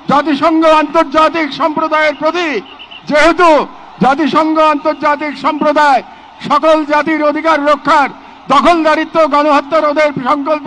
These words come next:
প্রকাশ করে, এবং আমরা দেখেছি গাজায় প্রতিদিন যে রক্তপাত,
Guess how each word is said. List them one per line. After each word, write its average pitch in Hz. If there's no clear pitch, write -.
প্রকাশ 294
করে, 311
এবং 320
আমরা 320
দেখেছি 302
গাজায় 285
প্রতিদিন 311
যে 302
রক্তপাত, 294